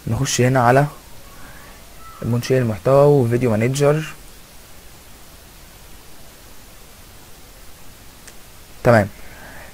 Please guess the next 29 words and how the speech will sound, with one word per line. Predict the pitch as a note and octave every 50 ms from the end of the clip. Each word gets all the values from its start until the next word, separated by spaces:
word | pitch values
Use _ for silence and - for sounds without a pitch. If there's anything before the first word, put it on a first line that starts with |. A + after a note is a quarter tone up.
| -
حابب | - - C3+ C#3 C3+
اعتذر | C3+ C3 B2+ B2 B2 A2+ A#2
لكم | B2+ - C3
على | B2 B2+ C3 B2+
الفيديو | A#2+ A2+ B2 B2 B2+ C3+
بتاع | B2+ - A#2
بوب | B2 C3+ C3+ -
كاش، | - C3 D3 D3+ -
لانه | A#2 F#2+ B2+ D3 D3
والله | B2 A2+ A2+ A2+ A2+ B2 C3+
العظيم | C3 B2+ B2 C3+ C3
يا | C3
شباب | - B2+ A#2 C3 C#3+ C#3 - -
انا | B2+ C3
عرفت | A#2+ A#2+ B2 C#3+ - - -
ايه | - -
كميه | - C3+ C#3 C#3 C#3+ - -
الديسلايكات. | A#2+ A#2 B2+ - - G#2+ A2+ - B2+ - -
تمانية | A#2 A#2+ B2+ C3+
ديسلايك، | A#2+ A2+ - - B2+ B2+ A#2+ - -
انا | G#2 G2+
عمري | A2+ B2 B2
ما | - -
خدتهم | A#2 - B2+ B2+
قبل | A2+ G2+ G2+
كده | - A2+ A#2
يعني، | A#2 A#2+ B2+ B2
تمانية | - G#2+ A#2+ A#2+
ديسلايك. | - - - A#2+ C3+ -